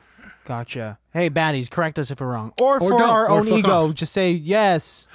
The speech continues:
Speaker 2: I actually think we're right about him and
Speaker 1: You're right.
Speaker 2: Meisner. I, I would love to know what Shia LaBeouf's technique is, but I wonder if he just kinda makes it up as he goes.
Speaker 1: Yeah.
Speaker 2: Because I wonder if he just is that innately artistic.
Speaker 1: I don't know, man.
Speaker 2: Shia,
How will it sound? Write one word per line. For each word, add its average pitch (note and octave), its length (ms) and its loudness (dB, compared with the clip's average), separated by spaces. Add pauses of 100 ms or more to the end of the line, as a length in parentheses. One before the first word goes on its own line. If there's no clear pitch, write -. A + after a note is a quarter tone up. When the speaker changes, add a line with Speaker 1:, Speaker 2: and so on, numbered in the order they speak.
Speaker 2:
I G3+ 160 0
actually A#3+ 180 -2
think G#3 160 0
we're F3+ 60 0
right F3 160 0
about D#3+ 200 -2
him D#3 160 0
and D#3 100 0
Speaker 1:
You're - 80 0
right. C#3+ 180 0
Speaker 2:
Meisner. A#2+ 160 -6 (100)
I, D3+ 120 -2
I D#3+ 160 -2
would F3+ 200 -2
love F#3+ 240 0
to A3 80 0
know E3+ 200 0
what D#3 160 -2
Shia D3 240 -4
LaBeouf's C3+ 320 -8 (420)
technique D3+ 480 -2
is, A#2+ 100 0
but C#3+ 140 -2
I C#3+ 60 2
wonder F#3 280 0
if F#3+ 100 -2
he F3+ 140 0
just D#3+ 160 -6
kinda E3 160 -2
makes D3 200 -4
it D3+ 60 -4
up D#3 120 -4
as D3 120 -2
he C3 80 -8
goes. C3+ 480 -4 (500)
Speaker 1:
Yeah. C#3+ 300 -2 (640)
Speaker 2:
Because D#3+ 280 -2
I D#3 80 0
wonder E3 280 -2
if D3 100 -4
he D#3+ 120 -8
just D3+ 220 -10 (120)
is C#3+ 180 -6
that C#3 200 -2
innately C3+ 440 -6
artistic. A#2 500 -10 (480)
Speaker 1:
I C3 160 -4
don't E3 200 -2
know, B2 220 -4
man. B2+ 180 -6
Speaker 2:
Shia, D#3+ 360 -2